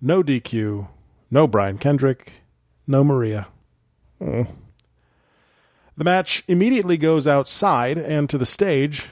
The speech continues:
as Vic tells us that the action can go anywhere in Louisville, except that that isn't true, because not only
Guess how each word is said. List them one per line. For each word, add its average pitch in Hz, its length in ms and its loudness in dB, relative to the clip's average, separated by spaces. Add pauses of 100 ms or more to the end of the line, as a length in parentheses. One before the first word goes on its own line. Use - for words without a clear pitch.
as 135 300 -2
Vic 170 220 -2
tells 123 320 0
us 135 160 -2
that 127 160 -2
the 147 140 2
action 170 400 0
can 185 180 -2
go 190 280 0
anywhere 202 540 0
in 233 180 -2
Louisville, 180 580 -2 (400)
except 160 540 -4
that - 340 -8
that 160 280 -2
isn't 165 320 0 (120)
true, 151 340 0
because 135 460 0
not 165 320 0
only 160 560 0